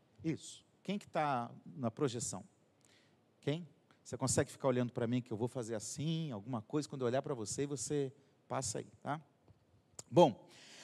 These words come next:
primeira lição que eu tiro dessa carta é que é possível frutificar mesmo estando em prisão. Eu falei já na introdução, Paulo estava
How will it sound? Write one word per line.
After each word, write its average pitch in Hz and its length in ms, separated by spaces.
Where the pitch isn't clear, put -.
primeira 302 380
lição 247 420
que - 100
eu 247 80
tiro 220 400
dessa 226 600
carta 208 640
é 220 100
que - 140
é - 20
possível 220 680
frutificar 202 800
mesmo 196 500
estando 175 720
em 160 200
prisão. 147 500
Eu 160 100
falei 226 540
já 180 200
na 208 120
introdução, 202 520
Paulo 208 360
estava 247 600